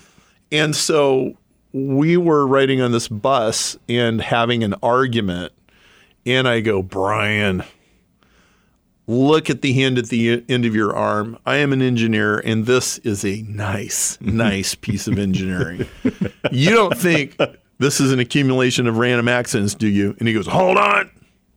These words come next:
Speaker 1: And he just came right back at me with a, "Look, you don't need a designer. All you need is a few million years and random D N A copying errors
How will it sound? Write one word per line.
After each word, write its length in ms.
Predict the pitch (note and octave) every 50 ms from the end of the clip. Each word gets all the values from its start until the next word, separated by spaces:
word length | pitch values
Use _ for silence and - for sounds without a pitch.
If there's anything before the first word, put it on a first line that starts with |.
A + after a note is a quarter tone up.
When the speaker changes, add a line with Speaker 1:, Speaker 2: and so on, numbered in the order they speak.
| _ _ _ _ _ _ _ _ _ _ _ _ _ _ -
Speaker 1:
And 140 | B2+ B2+
he 120 | C#3 D#3 D#3
just 240 | D3 D3+ C3+ - -
came 280 | - C3 B2 A2+ A2
right 460 | G#2+ G#2 G#2+ A2+ B2 C3+ D#3 F3 E3+
back 300 | E3+ E3 D#3+ D#3+ D3+ - C#3+
at 240 | C#3+ C#3 C3+ - -
me 220 | B2+ B2 A#2+ A#2+
with 260 | A2 G#2+ G#2+ G#2 -
a, 200 | A#2 A2+ G#2 - -
"Look, 220 | A#2 B2+ - - -
you 220 | A2 A2 A#2 C3+
don't 220 | D3+ E3 F#3 F#3 D#3+
need 200 | D#3 E3 E3+ F3
a 80 | F#3
designer. 800 | D#3+ F3 F#3 F3 E3 D#3+ D3 C#3+ C#3+ C#3 C#3 C#3 C3+ C3 C3+ C3+ _ _ _ _ _ _ _ _ _ _ _
All 240 | F#2+ G2 G#2+ C3 D3+
you 120 | E3 F3+
need 560 | E3+ D#3 D3+ C#3+ C#3 C#3 C3+ C3+ C3 B2+ B2+ - _ _ _ -
is 260 | - A2+ A#2 A2+ G2+
a 80 | G#2+ G#2
few 240 | - - B2+ C#3+
million 400 | D3 D3+ D#3 D#3+ D#3 D3+ D3+ D3
years 640 | C#3 C3 B2+ B2 B2 B2 A#2+ A#2+ A#2+ A#2+ A#2 - - - - - - _ _
and 360 | - G#2 A2 A2 G#2+ G#2 G#2
random 400 | A2 A#2+ B2+ C#3 C#3+ D3 C#3+ C#3
D 160 | B2+ C3+ C#3 C#3+
N 100 | C#3 C#3
A 160 | C#3 C3+ C3+
copying 580 | - D3 C3+ C3+ C3 - C#3+ B2+ B2 A#2+ A#2
errors 640 | A#2 A2+ A2+ A2+ A2+ A2 A2 A2 A2+ A2+ A2+ A2